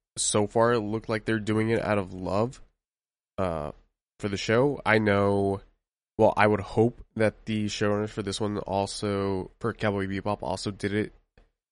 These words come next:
not out of cynicism. And, like, if, if something's,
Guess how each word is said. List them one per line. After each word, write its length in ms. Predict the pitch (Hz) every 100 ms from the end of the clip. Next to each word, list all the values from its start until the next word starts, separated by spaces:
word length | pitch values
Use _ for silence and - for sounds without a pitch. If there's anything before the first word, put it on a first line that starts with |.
| _ _ _
not 260 | 110 104 101
out 140 | 98
of 80 | 95
cynicism. 600 | - 110 110 127 120 147 - _ _ _ _ _ _ -
And, 360 | 110 104 104
like, 320 | 110 113 - -
if, 400 | 180 170 151 110
if 100 | 151
something's, 380 | 190 190 190